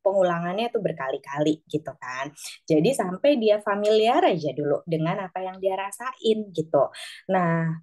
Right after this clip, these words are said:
ketika misalnya ada yang seperti ini, selain nih kita, eh, apa namanya, ya, mengenalkan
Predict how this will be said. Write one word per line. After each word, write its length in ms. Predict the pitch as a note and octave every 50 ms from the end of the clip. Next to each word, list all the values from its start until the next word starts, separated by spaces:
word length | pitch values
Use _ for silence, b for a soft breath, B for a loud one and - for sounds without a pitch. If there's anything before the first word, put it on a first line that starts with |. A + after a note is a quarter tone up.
| _ _ -
ketika 240 | A#3+ - D#4 E4
misalnya 480 | D#4+ D4+ - - B3 B3+ B3 C4 C#4 C4+
ada 120 | A#3+ - F3
yang 80 | E3+ F3
seperti 480 | - F3 - E3+ E3 E3 E3 - F3+
ini, 320 | E3+ F#3+ A3+ C4 D4+ E4 E4
selain 560 | - - B3 A3 G3+ G3 G3 G3+ A3+ B3+ B3
nih 320 | B3 A#3+ A#3+ B3 B3 B3
kita, 480 | - F#3 F3 - - F#3 G3 F#3+ - -
eh, 320 | - - D#3+ D3+ D3+ C#3+ B2+ C#3+ D#3 D#3
apa 160 | D#3+ G3 G3
namanya, 320 | G3 F#3+ F#3+ G#3+ A3+ G#3
ya, 60 | E3+ E3+
mengenalkan 480 | E3+ E3+ E3 D#3+ D3 D3 D3 - D3+